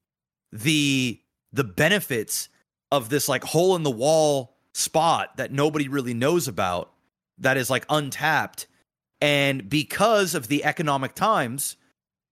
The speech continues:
these mom and pops, the interest rates are going up. All this stuff, this is re-, like, thi-, these al-, analogies work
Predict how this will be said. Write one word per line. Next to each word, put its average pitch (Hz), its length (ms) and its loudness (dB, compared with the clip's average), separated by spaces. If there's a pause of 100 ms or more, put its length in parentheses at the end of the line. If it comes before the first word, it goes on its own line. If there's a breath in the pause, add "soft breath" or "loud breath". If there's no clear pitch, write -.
(160)
these 160 360 0
mom 170 240 2
and 139 120 -6
pops, 196 380 2
the 123 160 -8
interest 160 400 -4
rates 165 260 -2
are 151 60 -6
going 156 300 0
up. 156 280 0 (340)
All 247 180 6
this 320 160 -2
stuff, - 460 -2
this 240 220 -2
is 269 220 -2
re-, 185 220 -4
like, 185 240 -2
thi-, 254 180 -2 (600 soft breath)
these 277 280 4
al-, 254 240 2
analogies 190 640 0
work 170 380 0